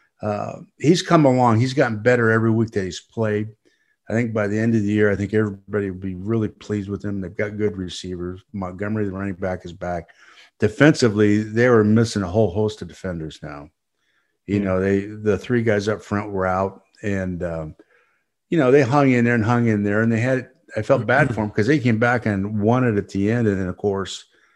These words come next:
Speaker 1: Big Ben took him down at the very end there with seconds to go and kicked the field goal.
Speaker 2: Yeah, they kept calling,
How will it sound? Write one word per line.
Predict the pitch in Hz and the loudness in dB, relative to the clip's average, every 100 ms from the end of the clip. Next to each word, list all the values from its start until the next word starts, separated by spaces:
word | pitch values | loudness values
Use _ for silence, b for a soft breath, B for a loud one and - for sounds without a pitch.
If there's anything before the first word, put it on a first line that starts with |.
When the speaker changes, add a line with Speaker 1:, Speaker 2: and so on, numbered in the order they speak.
| _ | _
Speaker 1:
Big | - 101 | -6 0
Ben | 107 107 | 2 2
took | 95 107 | 2 -2
him | 98 | -2
down | 98 98 | -4 -4
at | |
the | 92 | -4
very | 90 101 98 85 | -2 0 0 -4
end | 78 | -6
there | 82 | -6
with | 85 80 | -6 -6
seconds | 104 95 85 | -8 -8 -12
to | - | -12
go | 90 87 87 | -10 -8 -6
and | 82 80 _ _ _ _ _ | -8 -12 _ _ _ _ _
kicked | - 104 | -10 -10
the | 82 | -10
field | - 98 85 | -6 -6 -6
goal. | 73 - _ _ _ _ _ | -10 -14 _ _ _ _ _
Speaker 2:
Yeah, | 131 123 120 | -6 -4 -4
they | 127 151 | 0 0
kept | 175 262 - | 0 -2 -2
calling, | - 156 165 156 139 127 | -2 2 4 4 0 -2